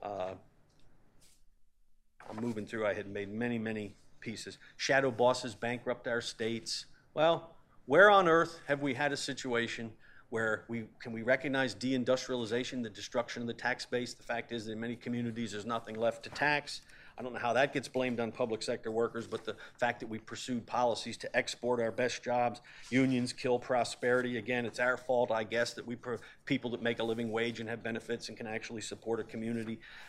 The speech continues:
Uh, one thing I have to mention, uh, Mister Factor mentions my home state of Virginia and Fairfax County, where I live in particular, is some example of, uh, of the greatness of anti-unionism and the fact that the public sector in Virginia is not permitted to collectively bargain.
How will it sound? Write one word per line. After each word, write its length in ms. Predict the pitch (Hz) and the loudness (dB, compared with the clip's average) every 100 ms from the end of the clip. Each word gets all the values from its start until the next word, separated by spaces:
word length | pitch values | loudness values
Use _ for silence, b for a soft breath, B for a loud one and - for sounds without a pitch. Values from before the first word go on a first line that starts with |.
| B | B
Uh, 200 | 107 107 B - | 0 0 B 8
one 160 | 180 | 10
thing 160 | 180 165 | 10 8
I 60 | |
have 180 | 156 165 | 8 8
to 80 | 139 | 8
mention, 420 | 151 156 151 143 | 6 6 2 2
uh, 160 | 131 127 | 4 4
Mister 240 | 139 - | 2 0
Factor 300 | 156 156 143 | 0 0 2
mentions 400 | 123 139 139 120 | 0 0 0 -4
my 280 | 123 139 135 B B B | 0 2 0 B B B
home 180 | 147 131 | 2 4
state 240 | - 139 | 6 6
of 80 | 117 | 4
Virginia 420 | 117 139 147 139 | 2 4 6 4
and 100 | 117 | 2
Fairfax 500 | - 135 135 131 - | 4 4 4 2 0
County, 280 | - 143 135 | -2 2 2
where 200 | 123 123 | 4 4
I 20 | |
live 160 | 127 123 | 2 0
in 80 | |
particular, 460 | 113 117 143 143 120 | -6 0 0 2 -2
is 80 | 117 | -2
some 160 | 127 | -2
example 520 | 123 120 127 135 127 B B B | -2 0 0 2 0 B B B
of, 260 | 120 110 101 | -2 -2 0
uh, 220 | 113 110 - B 110 | 2 2 -2 B -10
of 160 | 107 | -6
the 80 | 113 | -8
greatness 600 | 101 98 131 139 131 - | -8 0 0 2 -4 -6
of 140 | 120 | -4
anti-unionism 800 | 127 131 127 120 139 127 123 120 | -4 -4 -4 -4 -2 -2 -4 -6
and 80 | 120 | -8
the 60 | 113 | -4
fact 260 | 127 123 | -4 -4
that 100 | 117 | -8
the 60 | 117 | -16
public 320 | - 139 123 | -4 -2 -2
sector 320 | - 127 - | -4 -4 -4
in 100 | 113 | -8
Virginia 480 | 104 113 120 139 123 - b b | -6 -6 -2 -2 -2 -6 b b
is 160 | 127 110 | -12 -4
not 220 | 120 120 | -2 -2
permitted 340 | - 123 123 117 | -2 -2 -2 -4
to 60 | |
collectively 480 | 113 127 127 120 123 | -2 -2 0 -2 -4
bargain. 320 | 117 139 160 | 6 6 6